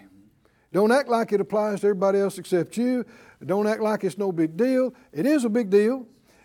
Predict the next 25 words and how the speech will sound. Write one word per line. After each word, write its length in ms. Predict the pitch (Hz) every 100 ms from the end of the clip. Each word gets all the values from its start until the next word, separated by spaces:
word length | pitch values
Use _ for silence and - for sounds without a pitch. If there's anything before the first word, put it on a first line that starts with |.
| _ _
It, 140 | 180
it 200 | 202 196
affects 280 | 156 208 -
me 180 | 208 269
personally. 680 | - 294 247 180 160 208 240 _ _ _ _ _ _
Could 280 | - 277 254
I 480 | 214 254 190 165 170 _
do 160 | 151 190
the 100 | 151
same 440 | 208 240 247 233
things 400 | - 220 214 175
they 160 | 185 160
did? 260 | 131 107 - - _ _ -
Yeah, 260 | 170 139
could 320 | 117 190 160
you? 140 | 180 151
Yes. 480 | 131 180 156 107 - _ _ _
And 100 | 120
so 120 | -
by 200 | 139 165
the 80 | 156
grace 320 | 139 170 156
of 80 | 131
God, 340 | 151 156 147 135 _ _ _ -
uh, 380 | 143 131 123